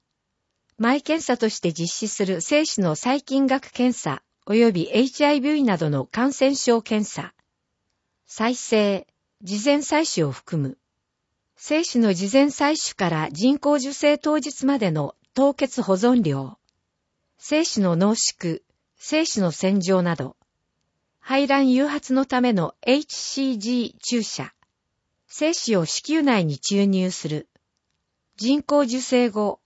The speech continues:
感染予防のため服用する抗生剤など。実施期間、人工授精実施医療機関。助成金額、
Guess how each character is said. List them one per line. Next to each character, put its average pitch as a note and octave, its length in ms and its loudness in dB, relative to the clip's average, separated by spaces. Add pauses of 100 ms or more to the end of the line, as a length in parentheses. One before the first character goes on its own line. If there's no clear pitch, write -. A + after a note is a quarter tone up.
(360)
感 D#4 240 0
染 D#4 260 2
予 D#4 160 4
防 B3 200 2
の G3+ 140 0
た F#3 140 -4
め F3+ 120 0
服 - 280 -4
用 C4+ 200 4
す C4 180 -6
る A#3 120 0
抗 D4+ 240 0
生 D#4+ 240 -2
剤 G#3+ 260 0
な E3 140 0
ど。 C3+ 220 -8 (1040)
実 G#3 420 -6
施 - 20 -8
期 - 180 -16
間、 E3+ 300 -2 (580)
人 C#4 260 -2
工 D4 220 0
授 C#4 160 -6
精 F#3+ 280 0
実 F3+ 440 -4
施 - 160 -4
医 - 20 2
療 B3+ 260 2
機 - 160 -14
関。 C3+ 300 -6 (1000)
助 G#3 160 -2
成 D4+ 280 -2
金 C#4 240 -2
額、 D#3 420 -6